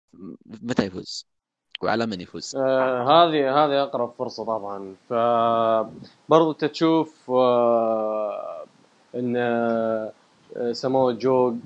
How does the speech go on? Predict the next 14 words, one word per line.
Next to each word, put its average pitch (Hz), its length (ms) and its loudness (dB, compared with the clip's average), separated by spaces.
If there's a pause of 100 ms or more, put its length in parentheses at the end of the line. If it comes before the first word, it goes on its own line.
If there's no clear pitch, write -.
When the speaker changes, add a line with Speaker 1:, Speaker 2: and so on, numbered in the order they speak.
(120)
Speaker 2:
شال 131 200 2
العداوة 120 480 2
بالكامل 110 520 -4
لحاله. 107 600 0
كوبي 107 520 -6
كان 101 480 -14 (540)
يطلع 107 360 -4 (160)
خلف 156 220 0
الكواليس 117 480 -4
فقط. 120 340 -6 (440)
آه، 110 480 0
برضو 113 680 -2
شفنا 127 420 0
إن، 123 420 2